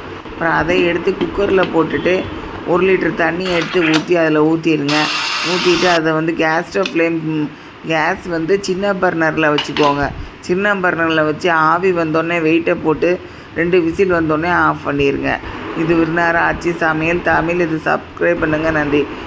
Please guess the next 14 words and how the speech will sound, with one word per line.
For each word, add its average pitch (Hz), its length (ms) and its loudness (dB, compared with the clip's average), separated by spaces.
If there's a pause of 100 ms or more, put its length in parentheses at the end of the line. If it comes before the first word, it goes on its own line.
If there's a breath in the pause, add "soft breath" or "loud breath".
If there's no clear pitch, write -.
(140 loud breath)
இந்த 170 160 -2
மாதிரி 175 300 2
வந்து 175 340 0
தயிரும் 180 560 2 (460 loud breath)
ஊறுகாவும் 180 680 4
வெங்காயம் 165 540 0
பச்சை 165 300 0
மிளகாய் 160 320 2
வச்சு 147 300 -4
சாப்பிடுங்க. 151 580 0 (440 loud breath)
எல்லா 175 600 4
ஏஜ்ல 170 580 2
இருக்கவங்களும் 156 420 0
சாப்பிடலாம். 147 640 2